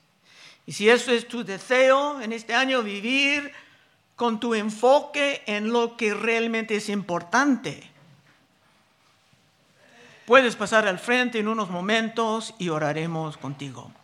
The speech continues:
Vamos a orar. Oh Padre, te damos gracias que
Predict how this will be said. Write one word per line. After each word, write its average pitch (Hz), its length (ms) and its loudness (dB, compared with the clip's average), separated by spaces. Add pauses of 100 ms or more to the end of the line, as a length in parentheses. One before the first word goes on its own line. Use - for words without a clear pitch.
(160)
Vamos 143 320 -8
a - 20 -10
orar. 139 260 -10 (500)
Oh 160 140 -4
Padre, 151 480 2
te 143 120 -6
damos 143 220 -4
gracias 156 600 -4
que 120 340 -8